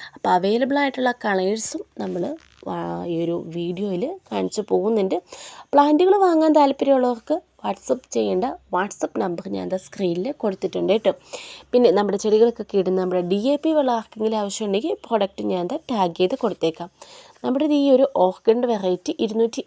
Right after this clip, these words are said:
അൻപത് രൂപയാണ് കേട്ടോ റേറ്റ് വരുന്നത്. ഇതൊക്കെ തന്നെയാണ് നമ്മുടെ പ്ലാന്റിൻ്റെ സൈസ് വരുന്നത്. ഇതുപോലെ പൂക്കളോട് കൂടിയിട്ടുള്ള പ്ലാന്റുകൾ തന്നെയാണ് കേട്ടോ. ആ, നമ്മുടെ പ്ലാന്റിൻ്റെ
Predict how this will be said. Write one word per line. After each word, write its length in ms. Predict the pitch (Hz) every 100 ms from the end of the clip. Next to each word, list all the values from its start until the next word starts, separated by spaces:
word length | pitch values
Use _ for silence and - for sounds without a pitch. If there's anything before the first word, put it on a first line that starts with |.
| -
അൻപത് 340 | 208 214 285 339 285
രൂപയാണ് 440 | 220 196 175 175
കേട്ടോ 180 | 240 226 - - 175
റേറ്റ് 280 | 175 175 202
വരുന്നത്. 300 | 190 190 294 339 - - - _ 214
ഇതൊക്കെ 220 | 247 277 285
തന്നെയാണ് 340 | 277 277 262 247
നമ്മുടെ 220 | 226 277 - 214
പ്ലാന്റിൻ്റെ 560 | 190 190 - 190 302 359 - -
സൈസ് 340 | 226 214 - 208
വരുന്നത്. 220 | 185 170
ഇതുപോലെ 260 | 170 185 254 -
പൂക്കളോട് 480 | 269 262 233 240 277 302
കൂടിയിട്ടുള്ള 480 | 294 269 240 214 302 370 - - - - _
പ്ലാന്റുകൾ 440 | 220 214 202 208 226 233
തന്നെയാണ് 340 | 196 190 185 202
കേട്ടോ. 180 | 214 180 - - - - - -
ആ, 20 | 226 226 226 226 - _ 214
നമ്മുടെ 220 | 208 208 208
പ്ലാന്റിൻ്റെ 420 | 208 196 196 202